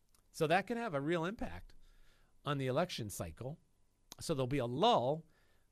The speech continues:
but if they actually, once you get to the court cases and evidence, and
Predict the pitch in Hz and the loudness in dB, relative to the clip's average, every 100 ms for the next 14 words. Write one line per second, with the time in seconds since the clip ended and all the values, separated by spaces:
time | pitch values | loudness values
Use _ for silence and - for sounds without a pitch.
0 | - 135 143 147 170 185 208 147 131 180 | -4 0 0 0 -2 -2 -2 -2 0 -2
1 | 226 208 202 156 - - 185 185 - 180 | -2 -4 -4 -6 -8 -4 0 0 -2 0
2 | 180 170 190 185 175 127 101 98 - _ | 0 0 -2 -2 -2 -4 -10 -12 -18 _
3 | - 180 185 180 175 170 170 156 - 107 | -4 -2 2 2 4 2 0 -4 -8 -6
4 | 104 107 | -6 -8